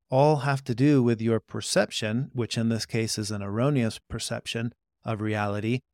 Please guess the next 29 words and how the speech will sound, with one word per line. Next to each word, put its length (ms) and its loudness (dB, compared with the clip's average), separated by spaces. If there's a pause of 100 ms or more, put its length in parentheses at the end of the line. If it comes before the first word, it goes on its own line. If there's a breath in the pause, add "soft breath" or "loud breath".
(160)
because 360 0
you 80 4
think 300 -2
there's 200 0
a 60 0
coiled 420 -2
snake. 520 -2 (400)
Think 240 4
of 180 4
how 140 -2
you're 180 2
gonna 240 -2
act, 440 -6
what 200 -6
the 80 -4
next 320 -4
action's 460 -6
going 200 -6
to 80 -8
be, 300 0 (240 soft breath)
all 240 4
based 400 2
on 140 0
the 80 -4
belief 480 2
that 160 -6
that's 260 -2
a 60 -6
snake. 440 -2